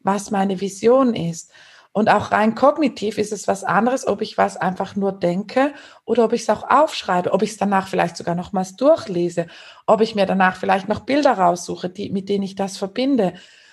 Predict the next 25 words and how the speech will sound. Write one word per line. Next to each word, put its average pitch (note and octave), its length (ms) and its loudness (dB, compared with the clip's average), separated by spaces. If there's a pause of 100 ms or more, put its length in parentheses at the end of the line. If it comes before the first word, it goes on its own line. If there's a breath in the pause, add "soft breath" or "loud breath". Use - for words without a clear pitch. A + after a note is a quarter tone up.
(160 loud breath)
Also G3 180 -2
je A#3 220 0
mehr A#3+ 260 6
ich C#4+ 140 -6
in G#3 60 -2
diesen G#3 240 -4
Prozess G#3 420 -6
einsteige, G#3+ 600 0
umso A3+ 240 0
mehr A3 300 2
ist G#3 100 -6
ja G3+ 100 0
mein G3 280 -2
Gehirn, A#3+ 480 2
das A#3 180 -2
oft - 220 0
gelangweilt G#3 560 2
ist G3+ 160 -8
und G#3 100 -6
deswegen G#3 400 -4
irgendein A#3 300 0
Drama A#3 400 2
kreiert G#3+ 480 -2
oder G3+ 120 -4
irgend-, G#3+ 340 0